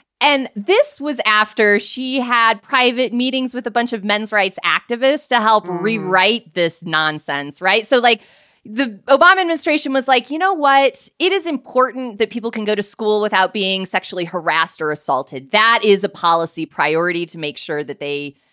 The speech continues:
Speaker 1: can, you know, as-, achieve our educational goals of, like, you know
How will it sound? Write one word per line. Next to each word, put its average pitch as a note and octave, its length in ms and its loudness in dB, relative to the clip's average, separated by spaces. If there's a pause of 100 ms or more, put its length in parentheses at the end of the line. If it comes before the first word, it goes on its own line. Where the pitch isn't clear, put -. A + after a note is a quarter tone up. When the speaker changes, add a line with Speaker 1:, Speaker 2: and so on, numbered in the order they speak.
(140)
Speaker 1:
can, D#3 440 -8 (220)
you F#3 140 -2
know, C#3+ 320 -4 (180)
as-, - 300 -12 (100)
achieve G#3 640 -2 (200)
our F3 300 6
educational E3+ 540 -2
goals D#3 400 -2
of, B2+ 120 -10
like, B2 240 -12 (320)
you E3 140 -12
know D3+ 260 -10